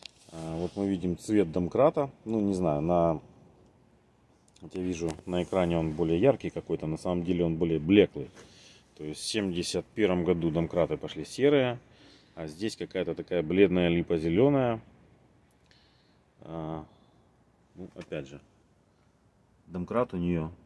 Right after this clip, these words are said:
свой. Это не советского производства домкрат. А, у нас есть небольшая недоработка по ящику, ящичку вот этому с инструментами. Это,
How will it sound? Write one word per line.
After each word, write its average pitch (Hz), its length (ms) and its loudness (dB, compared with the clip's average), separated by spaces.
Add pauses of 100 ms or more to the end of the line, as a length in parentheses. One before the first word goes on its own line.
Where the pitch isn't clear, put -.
свой. 104 320 -2 (460)
Это 90 200 -14
не 92 300 0
советского 87 500 -2
производства 101 640 -4
домкрат. 113 400 -4 (2750)
А, 87 300 -4
у 90 60 0
нас 104 280 2
есть 98 140 -2
небольшая 90 460 2
недоработка 87 760 0
по 82 680 0 (220)
ящику, 87 600 -2
ящичку 82 480 -2
вот 78 100 -8
этому 80 260 -6
с 87 60 -12
инструментами. 98 840 -2
Это, 85 400 -2